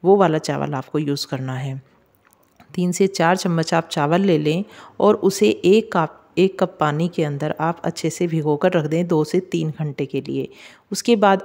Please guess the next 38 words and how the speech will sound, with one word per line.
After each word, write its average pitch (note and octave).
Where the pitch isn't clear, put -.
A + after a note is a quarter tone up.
आप D#3+
चावल F3
से G3+
छानकर D#3+
पानी D#3
को D#3+
अलग E3
कर E3
लें E3
और F3
सबसे G#3
पहले G3+
फेशियल G#3+
के G#3+
सबसे G#3+
पहले G3
स्टेप E3+
में F#3
हम E3+
अपने F3+
फेस F3
को -
साफ़ E3
करेंगे D#3+
और F3
उसको -
क्लीन G3+
करने D#3+
के D#3+
लिए D#3
हमें E3
एक F3
चम्मच E3+
चावल D#3
का E3
पानी D#3
लेना E3
है F3+